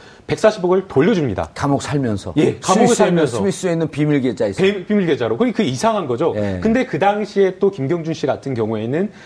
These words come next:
Speaker 1: 사실 그 옵셔널 벤처스의 손해배상 청구 소송을 당한 상황이었기 때문에 명백하게 손해배상 청구 소송에서 인정이 되는 이 옵셔널 벤처스는 그냥 놔둬버리고
Speaker 2: 음.
Speaker 1: 배상을 안 해버리고 이쪽에만
Speaker 2: 음.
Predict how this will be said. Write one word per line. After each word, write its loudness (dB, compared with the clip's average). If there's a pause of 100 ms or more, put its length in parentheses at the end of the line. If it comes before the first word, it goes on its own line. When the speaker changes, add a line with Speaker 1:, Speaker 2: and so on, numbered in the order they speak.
Speaker 1:
사실 -2
그 0
옵셔널 0
벤처스의 -2
손해배상 0
청구 0
소송을 0
당한 -2
상황이었기 -2
때문에 -4 (420)
명백하게 2
손해배상 2
청구 2
소송에서 2
인정이 4
되는 2
이 4
옵셔널 2
벤처스는 -2
그냥 0
놔둬버리고 2
Speaker 2:
음. -2 (480)
Speaker 1:
배상을 2
안 -2
해버리고 -2 (240)
이쪽에만 0
Speaker 2:
음. -2